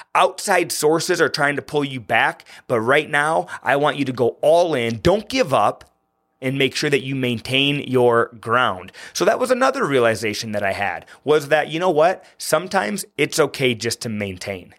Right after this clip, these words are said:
and that's all right. And so that kinda helped me realize that I can get through this kind of period of depression and anxiety.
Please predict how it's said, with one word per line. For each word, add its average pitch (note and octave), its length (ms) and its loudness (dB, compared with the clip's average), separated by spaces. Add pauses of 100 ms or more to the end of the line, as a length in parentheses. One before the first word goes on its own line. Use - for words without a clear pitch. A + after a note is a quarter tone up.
(140)
and D3+ 160 0
that's G3 200 0
all F3 160 6
right. C3+ 280 2 (360)
And C3 120 -2
so C#3 220 4
that B2 360 2
kinda C3+ 200 -4
helped A#2+ 240 0
me A#2 60 -4
realize G2+ 560 0 (300)
that A2+ 360 2
I A#2 100 4
can A2 200 -6
get A2 200 -2
through A2+ 220 -4
this A2 180 0
kind A2 220 0
of G2+ 140 0 (280)
period A#2 460 2
of G#2+ 140 0
depression A2 560 0
and G#2 120 -4
anxiety. G2 720 -6